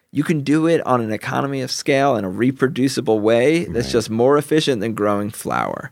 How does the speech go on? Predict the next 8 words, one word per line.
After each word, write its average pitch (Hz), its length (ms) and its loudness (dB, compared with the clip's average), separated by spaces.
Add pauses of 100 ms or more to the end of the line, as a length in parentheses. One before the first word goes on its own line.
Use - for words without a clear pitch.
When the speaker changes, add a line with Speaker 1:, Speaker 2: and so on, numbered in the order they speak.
Speaker 2:
Right, 69 180 -6
absolutely. 65 760 -6
'Cause 69 160 -4
you 76 80 -2
can 69 300 -2 (160)
extract - 680 -2 (480)
the 71 80 0
worst 69 540 2